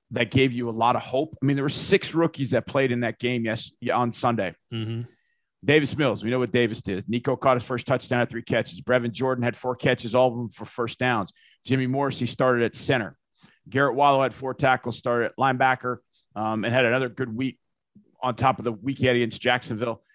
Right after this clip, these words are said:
Speaker 1: And then Michael Dwumfor, the aforementioned, uh, played in the N F L for the first time and started, ended up with half a sack. And there was a drive in the third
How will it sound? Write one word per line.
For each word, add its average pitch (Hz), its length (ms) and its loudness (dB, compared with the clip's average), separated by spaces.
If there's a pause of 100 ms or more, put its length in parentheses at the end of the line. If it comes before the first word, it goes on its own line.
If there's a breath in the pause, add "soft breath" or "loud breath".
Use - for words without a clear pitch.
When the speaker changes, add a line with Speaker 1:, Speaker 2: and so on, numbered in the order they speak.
(120)
Speaker 1:
And 127 80 0
then 147 100 6
Michael 139 280 2
Dwumfor, 135 580 -2 (180)
the 131 80 0
aforementioned, 127 720 -2 (440)
uh, 120 160 -2
played 139 460 -2
in 143 80 -4
the 143 80 0
N 139 60 2
F 131 120 -4
L 135 80 -2
for - 60 -10
the 104 80 -14
first 135 220 -4
time 143 120 2
and 127 80 -4
started, 143 520 0 (340)
ended 139 140 -2
up 139 100 2
with 131 140 -2
half 135 240 2
a - 20 -6
sack. 143 540 0
And 135 100 -4
there 139 60 -4
was 147 120 -6
a 131 60 -4
drive 143 640 4
in 135 140 -4
the 131 260 -2 (560)
third 156 440 0